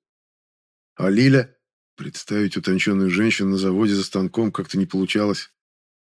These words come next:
«Хе, о, Лилька у нас актриса», пьяненько хихикнул Герасим и вылил остатки портвейна в стакан.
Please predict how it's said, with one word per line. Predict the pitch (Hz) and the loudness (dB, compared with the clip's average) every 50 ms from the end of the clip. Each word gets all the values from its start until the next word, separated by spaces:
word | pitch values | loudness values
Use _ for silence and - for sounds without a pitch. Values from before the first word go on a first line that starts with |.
| - - - | -20 -18 -8
«Хе, | - 220 190 - - - _ - - - - - - - | -4 -4 -4 -4 -4 -10 _ -20 -16 -16 -14 -14 -12 -8
о, | - 90 95 107 113 120 123 127 127 120 107 - - | -4 -2 0 2 4 6 6 6 6 4 2 0 -2
Лилька | - 80 90 107 131 147 151 143 - | -2 2 4 6 6 6 4 4 4
у | 143 131 | 4 4
нас | 120 123 143 143 - - - | 4 4 2 2 0 -4 -4
актриса», | 113 - - - 85 101 127 123 110 - 104 80 - - _ _ _ _ _ _ _ | -6 -6 -4 -2 0 2 2 2 2 0 -2 -4 -6 -10 _ _ _ _ _ _ _
пьяненько | - - 95 85 85 92 92 87 - 90 | -10 -8 -6 -4 -4 -4 -4 -4 -6 -6
хихикнул | - - 101 - - 104 - - 101 | -4 -4 -2 -2 -2 -2 0 -2 -2
Герасим | 92 98 101 98 113 120 117 - 113 98 82 - _ _ _ _ | 0 2 2 2 2 2 2 0 -2 -6 -6 -8 _ _ _ _
и | - - 90 | -10 -6 -2
вылил | 101 120 131 120 113 107 | 0 2 4 4 4 4
остатки | 110 101 - - 104 90 - 107 | 2 0 0 -2 -2 -2 -2 -4
портвейна | - - 101 95 - 110 98 95 92 92 | -2 -2 -2 -2 0 0 2 2 0 -2
в | |
стакан. | - - - 90 - 101 92 82 | -4 -4 -6 -4 -2 -4 -4 -4